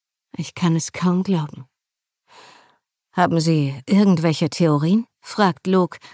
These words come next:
nachdem ich einen Schluck getrunken habe. Keine, die Sie mir mitteilen.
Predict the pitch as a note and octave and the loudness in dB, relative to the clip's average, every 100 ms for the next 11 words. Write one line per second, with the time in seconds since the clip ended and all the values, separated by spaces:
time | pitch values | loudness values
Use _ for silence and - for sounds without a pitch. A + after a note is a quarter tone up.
0 | _ G#3 - A3 A3 F#3+ G3+ G3+ B3 A3 | _ -6 0 2 2 0 0 0 0 -2
1 | A3+ - F#3+ E3 - C#3+ D3 - - _ | -2 -2 -2 -2 -4 -6 -8 -10 -20 _
2 | _ _ _ _ _ _ _ - G3+ A3+ | _ _ _ _ _ _ _ -6 2 4
3 | G#3 G3+ A3+ G#3 A#3 A#3 B3 A3 - E3+ | 4 4 2 2 4 4 4 2 -4 -10
4 | A#2+ | -12